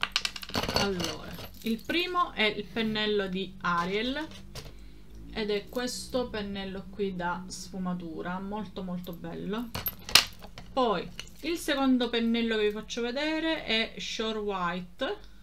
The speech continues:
Di chi è la principessa Shore White? Io non sono molto, ehm, principessa Shore White. Ah, Biancaneve.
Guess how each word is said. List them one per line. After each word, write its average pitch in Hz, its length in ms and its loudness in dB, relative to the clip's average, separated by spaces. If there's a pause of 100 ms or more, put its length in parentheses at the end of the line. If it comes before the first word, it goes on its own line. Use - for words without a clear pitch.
(1080)
Di 320 160 -4
chi - 160 -8
è - 100 -4
la 175 140 -6
principessa 180 560 -6
Shore 175 300 -8
White? 175 460 -6
Io 262 60 -2
non 185 160 0
sono 185 220 -4
molto, 180 580 -4 (500)
ehm, 175 520 -2 (1120)
principessa 190 960 -6
Shore 190 280 -8
White. 190 260 -8 (140)
Ah, 226 200 4
Biancaneve. 202 1000 0